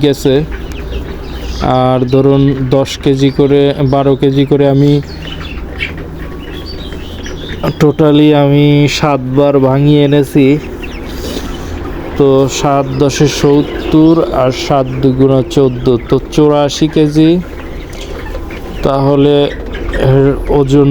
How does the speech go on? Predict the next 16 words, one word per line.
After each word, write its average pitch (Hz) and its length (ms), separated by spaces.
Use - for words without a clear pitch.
দাঁড়ায় 139 360
হিন-, 143 280
কিন্তু 147 360
দেড়শো 143 540
কেজির 151 360
উপরে, 131 320
মানে 139 260
তিন, 156 160
ধরুন 160 240
তিন 156 140
বস্তায়, 127 440
তিন 151 160
বস্তা 143 320
ফার্ম-, 143 360
দেড়শো 151 400
কেজি 156 220